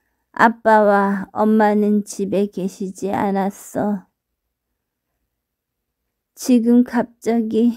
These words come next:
난 내가 했으면 좋았을 텐데."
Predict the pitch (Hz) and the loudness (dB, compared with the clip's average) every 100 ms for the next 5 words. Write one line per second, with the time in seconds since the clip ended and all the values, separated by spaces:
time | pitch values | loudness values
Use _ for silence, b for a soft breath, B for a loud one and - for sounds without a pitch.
0 | B B B B _ _ _ _ _ _ | B B B B _ _ _ _ _ _
1 | _ _ 254 233 226 220 214 233 247 247 | _ _ 0 2 2 2 2 0 -2 -4
2 | - - _ _ _ _ _ _ _ _ | -6 -8 _ _ _ _ _ _ _ _
3 | _ _ _ _ _ _ _ _ _ _ | _ _ _ _ _ _ _ _ _ _
4 | _ _ _ _ _ _ _ - 330 294 | _ _ _ _ _ _ _ 0 2 2
5 | - 277 262 262 262 277 240 269 - 247 | 2 6 6 4 2 2 4 2 0 -12
6 | 277 - 302 277 269 269 - | -14 -6 -4 -4 -6 -6 -8